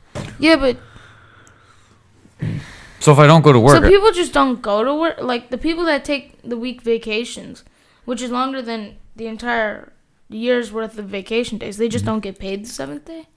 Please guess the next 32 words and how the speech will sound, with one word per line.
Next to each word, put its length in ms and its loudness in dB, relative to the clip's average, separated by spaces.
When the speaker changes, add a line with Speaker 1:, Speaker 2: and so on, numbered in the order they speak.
Speaker 2:
So 280 6
if 160 2
we 160 4
get 180 6
six 280 2
days, 300 2
right? 300 0
So, 380 -6
well, 360 6
yeah, 200 2
we 100 0
get 140 -4
six 240 -2
days. 280 0
So 420 0
if 100 -2
you 60 -2
go 80 4
on 120 8
a 60 2
five-day 320 4
vacation, 500 0
you're 100 -2
covered. 440 2
You 140 -4
just 240 -4
can't, 400 0
um, 520 2
use 240 0
your 120 0
holidays 440 0
then. 220 -14